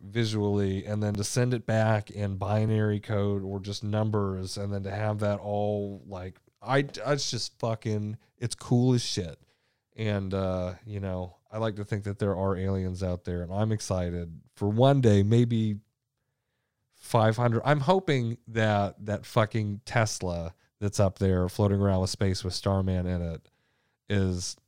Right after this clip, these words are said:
it doesn't, like, burn up in an atmosphere somewhere on, like, Jupiter, but, like, somehow ends up at, like, the Horseshoe Nebula, or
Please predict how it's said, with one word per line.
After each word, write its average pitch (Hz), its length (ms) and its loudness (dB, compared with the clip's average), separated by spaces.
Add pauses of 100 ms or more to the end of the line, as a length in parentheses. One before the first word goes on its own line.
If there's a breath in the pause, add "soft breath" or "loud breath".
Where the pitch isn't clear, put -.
(360)
it 120 140 2
doesn't, 123 260 6
like, 110 180 6
burn 104 160 6
up 104 160 4
in 101 60 2
an 92 100 0
atmosphere 98 640 0
somewhere 98 380 2
on, 98 140 2
like, 95 180 0
Jupiter, 98 520 4
but, 98 280 0
like, 101 340 2
somehow 120 460 2
ends 104 220 2
up 101 220 4
at, 98 60 0
like, 98 180 -2
the 127 100 2
Horseshoe 143 360 2
Nebula, 90 500 2
or 92 340 0